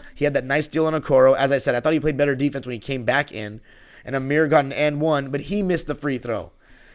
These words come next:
And then Donovan had that jumper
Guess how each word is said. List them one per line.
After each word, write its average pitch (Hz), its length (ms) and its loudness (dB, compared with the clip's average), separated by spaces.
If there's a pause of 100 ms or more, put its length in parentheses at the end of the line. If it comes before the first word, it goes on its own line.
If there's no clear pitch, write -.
(340)
And 131 140 -6
then 135 220 -2
Donovan 165 420 6
had 151 200 2
that 147 180 4
jumper 127 680 2